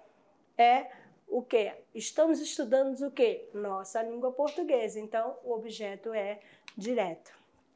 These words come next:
Aqui nós temos o seguinte, né? Quando o complemento verbal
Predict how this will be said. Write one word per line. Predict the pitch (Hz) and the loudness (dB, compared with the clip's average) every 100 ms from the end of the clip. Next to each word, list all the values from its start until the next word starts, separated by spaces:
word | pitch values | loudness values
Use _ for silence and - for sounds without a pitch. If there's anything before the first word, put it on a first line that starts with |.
| _ _ _ _ _ _ _ _ - - | _ _ _ _ _ _ _ _ -20 4
Aqui | 330 339 | 4 6
nós | 415 392 | 4 4
temos | 381 359 370 | 4 2 2
o | 349 | 0
seguinte, | 339 381 311 330 320 294 | 0 0 4 4 4 4
né? | 262 269 - | 6 4 2
Quando | - 330 349 | 6 8 8
o | 349 | 6
complemento | 339 330 320 311 311 320 | 2 4 6 8 6 4
verbal | 269 285 285 208 214 262 269 | 0 0 0 0 6 6 6